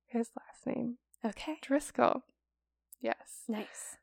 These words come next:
Speaker 1: Throughout this time, he continued in cattle, and he had these, like, big ranches in South Texas, Kansas, and the Dakotas. And,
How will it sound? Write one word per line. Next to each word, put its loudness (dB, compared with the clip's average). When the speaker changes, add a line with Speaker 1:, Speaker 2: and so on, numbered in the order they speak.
Speaker 1:
Throughout 12
this 8
time, 6
he -6
continued 0
in -2
cattle, 8
and 4
he -2
had -2
these, -4
like, -2
big 2
ranches 6
in 4
South 6
Texas, 6
Kansas, -2
and -4
the -4
Dakotas. -2
And, -4